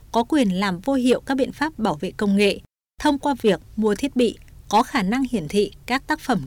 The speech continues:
kỹ thuật số có thể tiếp cận. Ngoài ra, điều khoản mới quy định trong điều mười đảm bảo tuân thủ điều bảy của Hiệp ước Marrakech. Các bên tham gia Hiệp ước Marrakech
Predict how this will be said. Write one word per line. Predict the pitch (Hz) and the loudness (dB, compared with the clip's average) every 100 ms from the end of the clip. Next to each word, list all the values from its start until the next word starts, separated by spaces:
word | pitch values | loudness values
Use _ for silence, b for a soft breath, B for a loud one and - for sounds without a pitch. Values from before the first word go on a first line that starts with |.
| - | -8
kỹ | 202 240 | -8 -4
thuật | 214 | -2
số | - 185 175 262 - - - | -2 0 0 0 -6 -20 -2
có | 185 185 - | 0 0 0
thể | 262 | -4
tiếp | - 240 | -2 -2
cận. | 240 214 - _ _ _ _ _ _ _ | 0 -2 -4 _ _ _ _ _ _ _
Ngoài | 202 196 165 | -2 0 0
ra, | 220 214 202 196 b b | 0 0 -2 -8 b b
điều | 240 240 208 | 4 6 4
khoản | - 196 170 | 2 -2 0
mới | 185 | -2
quy | 196 285 | -2 0
định | 269 240 - - | 0 -2 -4 -2
trong | 269 269 220 | 0 2 2
điều | 190 | 2
mười | 165 180 180 156 - b b | 2 0 2 0 -6 b b
đảm | 226 226 190 | 0 2 2
bảo | 196 | 0
tuân | - 277 | 0 -2
thủ | 262 240 170 | 0 0 0
điều | 196 180 | 0 0
bảy | 196 170 - | 0 -2 -2
của | 202 | -2
Hiệp | 160 170 170 | 0 0 -2
ước | 240 302 | -2 -2
Marrakech. | 240 214 190 233 277 - - _ - b b b b | 0 -2 -2 -2 -4 -4 -18 _ -20 b b b b
Các | 302 311 | 0 2
bên | 262 240 | 2 2
tham | 254 226 | 0 -2
gia | 240 226 | 0 -2
Hiệp | 208 190 | -2 -4
ước | - 285 | -2 -2
Marrakech | 262 233 214 254 294 | 0 0 0 -2 -4